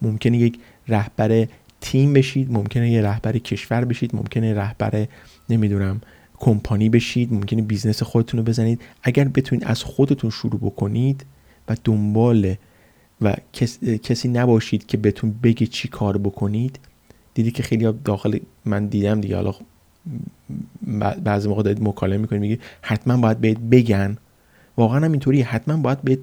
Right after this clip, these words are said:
بگن که یه کاری انجام بدی، خودت باید بفهمی و انجام بدی. این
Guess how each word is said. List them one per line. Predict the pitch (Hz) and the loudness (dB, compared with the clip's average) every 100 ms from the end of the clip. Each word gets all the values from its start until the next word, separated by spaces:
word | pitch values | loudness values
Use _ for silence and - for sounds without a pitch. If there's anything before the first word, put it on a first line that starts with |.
| - - | -2 2
بگن | 139 127 110 | 2 4 0
که | 104 110 | 0 -2
یه | 101 | -2
کاری | - 101 | 0 -2
انجام | 104 98 101 98 | -2 -4 -4 -2
بدی، | 117 | -4
خودت | - - 160 | -4 -4 -4
باید | - 131 143 | -2 -6 -2
بفهمی | 143 - 151 135 120 110 - - - - | -2 -2 -6 -6 -4 -4 -6 -18 -16 -12
و | - | -4
انجام | 107 101 110 123 | -2 0 2 2
بدی. | 98 92 98 _ _ _ _ _ _ _ _ _ _ _ _ _ _ _ - | 0 -2 -4 _ _ _ _ _ _ _ _ _ _ _ _ _ _ _ 2
این | 139 | 2